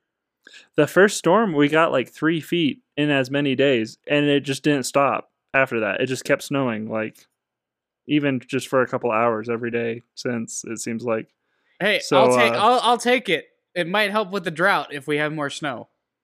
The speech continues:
Speaker 1: Oh, yeah. I think, I think, uh, we're gonna have a good summer. But, um, I went, I got off ear-, work early enough to go snowboarding today, and it was euphoric. Just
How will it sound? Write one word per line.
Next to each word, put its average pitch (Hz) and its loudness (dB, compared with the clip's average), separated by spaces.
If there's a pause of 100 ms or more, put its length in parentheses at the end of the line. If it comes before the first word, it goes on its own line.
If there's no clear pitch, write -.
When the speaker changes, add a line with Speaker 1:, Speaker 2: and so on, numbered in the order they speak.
(480)
Speaker 1:
Oh, 120 4 (200)
yeah. 113 0 (240)
I 131 0
think, - -8
I 131 -4
think, 131 -6
uh, 127 2
we're 120 -2
gonna 120 -4
have 120 -4
a 113 -4
good 117 -4
summer. 117 -8 (720)
But, 143 4
um, 123 2 (140)
I 139 2
went, 135 0 (240)
I 139 2
got 143 4
off 123 2
ear-, 113 -6 (100)
work 151 0
early 151 2
enough 147 -2
to - -6
go 131 0
snowboarding 156 -2
today, 160 0
and 127 -2
it 127 0
was 120 -2 (100)
euphoric. 120 -4 (200)
Just - -6